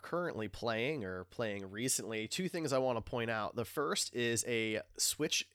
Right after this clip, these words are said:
a game that just came to Switch. It's already been out on other platforms, but it just landed on Switch, called Lonely Mountains Downhill. And this is from the publisher Thunderful, who, uh, publishes games from Image and Form, which includes the SteamWorld franchise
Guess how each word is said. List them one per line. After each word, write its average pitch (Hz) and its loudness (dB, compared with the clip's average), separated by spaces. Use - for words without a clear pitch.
a 135 0
game 139 0
that 113 -2
just 143 2
came 156 -4
to - 0
Switch. 98 0
It's - -4
already 110 -2
been 104 -2
out 107 2
on 104 -4
other 104 0
platforms, 101 -4
but 101 -4
it 95 -2
just 143 2
landed 110 -2
on 98 -2
Switch, - -4
called 101 -2
Lonely 170 2
Mountains 123 0
Downhill. 104 -2
And 98 -6
this 95 2
is 110 -2
from 101 -2
the 95 -8
publisher 107 -2
Thunderful, 139 0
who, 107 0
uh, 95 -6
publishes 110 -2
games 98 -6
from 95 -4
Image 120 0
and 120 -2
Form, 120 0
which 107 -2
includes 98 -6
the 92 -8
SteamWorld 110 0
franchise 98 -4